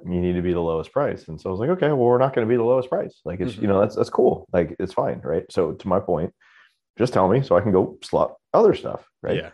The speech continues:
Speaker 1: And so we stopped bidding with them. And then finally they're like, "Hey, we'd really like you guys to start bidding." Well, the reason why is because in these scenarios, all the guys that were lowest price aren't performing. They were used to the performance that we provided.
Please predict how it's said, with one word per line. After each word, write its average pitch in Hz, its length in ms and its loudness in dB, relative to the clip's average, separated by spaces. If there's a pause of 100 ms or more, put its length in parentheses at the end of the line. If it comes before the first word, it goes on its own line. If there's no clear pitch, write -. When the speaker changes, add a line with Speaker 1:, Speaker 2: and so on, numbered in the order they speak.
(400)
Speaker 1:
And 92 120 -4
so 92 120 -2
we 87 80 2
stopped 101 260 0
bidding 110 300 2
with 73 120 -8
them. 80 380 -6
And 85 100 -2
then 80 140 -2
finally 90 300 0
they're 82 80 2
like, 78 160 -2
"Hey, 101 100 2
we'd 90 160 2
really 92 160 0
like 82 180 -2
you 78 140 -8
guys 64 140 -10
to 69 60 -10
start 69 220 -4
bidding." 147 220 2
Well, 78 120 0
the 82 100 0
reason 131 380 0
why 78 200 0
is 73 140 -8
because 85 760 0
in 73 100 -8
these 80 200 -4
scenarios, 76 420 -2
all 73 140 -2
the 80 80 -4
guys 76 200 -4
that 80 80 -4
were 76 140 -4
lowest 73 340 -4
price 67 360 -6
aren't 76 200 -6
performing. 78 720 -2
They 82 120 4
were 78 160 2
used 82 300 -2
to 92 60 -6
the 87 80 -2
performance 80 540 -4
that - 140 0
we 73 100 -2
provided. 82 600 -2